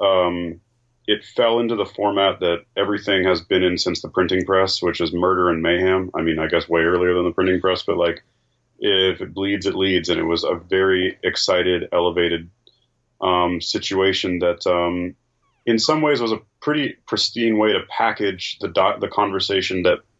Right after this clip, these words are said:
caused the whole thing to reach that fever pitch that night, which was,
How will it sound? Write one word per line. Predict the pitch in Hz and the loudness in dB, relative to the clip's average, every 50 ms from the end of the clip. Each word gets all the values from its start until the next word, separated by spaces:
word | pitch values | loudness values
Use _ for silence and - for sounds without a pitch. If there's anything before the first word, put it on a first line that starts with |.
| _ _ - - - - | _ _ -20 -20 -16 -4
caused | - 107 101 104 98 98 | 0 2 2 2 2 0
the | 104 | 0
whole | 95 101 98 95 | 0 0 -2 -2
thing | - 95 92 90 90 85 82 - - - - - _ - _ _ | -2 -2 -2 -2 -2 -6 -10 -14 -20 -20 -20 -20 _ -20 _ _
to | - 110 | -2 0
reach | 98 104 107 104 - | 2 2 0 0 2
that | - - - - | 0 0 0 0
fever | - 104 90 92 87 | -2 -4 -4 -2 -2
pitch | - - 135 135 - - | 0 0 0 0 0 -2
that | 85 78 76 | -2 -2 -2
night, | 85 82 80 78 80 | -4 -6 -6 -2 -2
which | 92 95 - - 98 | -2 -2 -2 0 0
was, | 92 90 87 85 - - - | 2 2 2 2 0 -2 -4